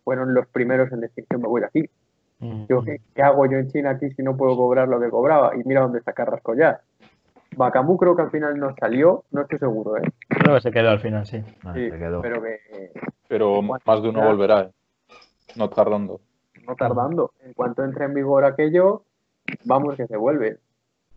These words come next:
Speaker 1: Habrá el que le haya gustado, pero son
Speaker 4: El
Speaker 1: los
Speaker 4: ulti-,
Speaker 1: menos.
Speaker 4: mira, el último caso así de dinero árabe, el del Newcastle, que van a
Speaker 2: También.
Speaker 4: invertir un jeque,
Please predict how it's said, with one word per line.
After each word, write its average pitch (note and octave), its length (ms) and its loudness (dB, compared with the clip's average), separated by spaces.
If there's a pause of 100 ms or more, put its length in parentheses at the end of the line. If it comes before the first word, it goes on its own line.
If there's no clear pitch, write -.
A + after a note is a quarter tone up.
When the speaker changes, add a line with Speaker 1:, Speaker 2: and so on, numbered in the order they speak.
(120)
Speaker 1:
Habrá B2+ 300 2
el D3 80 -4
que - 80 -6
le D3+ 80 2
haya C#3 160 4
gustado, C#3 640 -2
pero - 180 -8 (1040)
son A2 120 -2
Speaker 4:
El A2+ 40 0
Speaker 1:
los A#2 140 -2
Speaker 4:
ulti-, A#2 80 -14
Speaker 1:
menos. A#2+ 180 -6 (400)
Speaker 4:
mira, A2 140 -4
el G#2+ 60 0
último A#2+ 320 -2
caso A#2+ 300 -2
así A#2 200 -2
de A2 500 0
dinero A2 400 2
árabe, C#3 280 4
el A2+ 260 -4
del G2+ 160 -2
Newcastle, G2 600 -4 (560)
que - 160 -4
van G#2+ 140 4
a G#2+ 40 2
Speaker 2:
También. A#2+ 60 0
Speaker 4:
invertir G#2 800 0
un G2+ 180 -8
jeque, C3+ 560 0